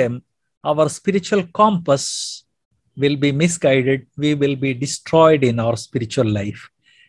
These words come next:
We will pick up the topic, Lord willing, from here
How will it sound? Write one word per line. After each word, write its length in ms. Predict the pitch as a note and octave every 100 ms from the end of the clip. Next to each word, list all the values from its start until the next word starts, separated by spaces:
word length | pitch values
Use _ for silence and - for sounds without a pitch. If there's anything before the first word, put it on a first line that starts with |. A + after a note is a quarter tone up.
| _ _ _ _ _ _ _
We 120 | D3 D#3+
will 180 | D#3 D3 _ _ -
pick 220 | F#3 F3
up 80 | E3+ - _
the 120 | D3 C#3+ C#3
topic, 360 | C#3 D3+ C#3+
Lord 300 | C#3 D#3+ E3 F#3
willing, 340 | F#3+ C4 C4
from 360 | - D#3+ D3+ B2+
here 400 | C3+ B2+ A2+